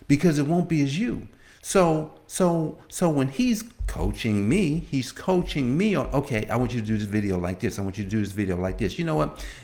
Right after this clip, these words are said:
You didn't do this in that video. Why don't you go back and do it again?" So I actually have to be coached when I'm hi-, when I'm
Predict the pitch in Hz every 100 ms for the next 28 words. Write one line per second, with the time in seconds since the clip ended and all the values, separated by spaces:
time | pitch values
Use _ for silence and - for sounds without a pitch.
0 | - 220 233 196 196 185 - 175 160 175
1 | 180 165 147 208 220 175 151 139 131 127
2 | 117 123 120 - - 185 151 - - -
3 | - 214 247 165 160 170 147 - 139 131
4 | - - 240 226 180 - - - - -
5 | _ - - 113 165 233 226 - 156 143
6 | - 175 220 - 165 208 143